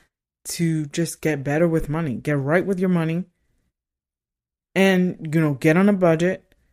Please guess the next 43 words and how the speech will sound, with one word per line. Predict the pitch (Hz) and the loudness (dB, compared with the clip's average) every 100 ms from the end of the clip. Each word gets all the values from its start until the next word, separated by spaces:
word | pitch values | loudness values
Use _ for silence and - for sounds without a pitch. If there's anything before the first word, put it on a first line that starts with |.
| _ _ _ _ _ | _ _ _ _ _
You | 143 | -4
don't | 151 139 147 | -2 -2 -2
have | 165 | -2
to | 202 | -4
have | 180 208 | 0 0
a | 202 | 0
fancy | - 180 190 208 | -2 -4 -2 -4
worksheet, | 185 160 151 - - 165 147 | -2 -2 -4 -6 -6 -6 -6
a | |
spreadsheet. | 147 - 156 151 - 151 - | -10 -6 -6 -6 -6 -8 -10
I | 139 | -14
say | - 160 156 | -8 -2 -2
that | 147 - | -2 -4
all | 147 160 | -4 -4
the | |
time | 180 170 160 147 | -4 -4 -2 -4
in | |
all | - 147 | -6 -4
my | 175 170 | -4 -4
episodes. | 196 202 - 131 - _ _ _ _ _ _ _ _ _ - | -6 -6 -8 -12 -16 _ _ _ _ _ _ _ _ _ -20
Write | 143 131 147 175 | -14 -8 -8 -2
down | 170 175 | 0 2
what | 196 180 | 0 0
you | 190 | -2
have | 170 165 170 | 0 0 -2
coming | - 156 147 | -4 -4 -2
in, | 165 202 214 220 _ _ _ _ | -2 0 0 -2 _ _ _ _
write | 151 170 - | 4 4 2
down | 170 165 165 | -4 -2 -2
what | 156 | -2
you | 151 | 0
have | 165 156 | 0 -2
coming | - 165 147 143 | -2 -4 -2 -2
out, | 156 196 - _ _ | -2 -4 -6 _ _
and | 196 | -2
see | 180 - 262 240 | -2 2 4 6
which | 196 226 - | 4 2 2
categories | 208 262 208 196 202 196 | 0 0 2 2 4 2
you | 202 | 0
can | 233 | 2
do | 226 | 2
better | 214 233 302 | 0 0 0
on. | 214 117 | -2 -6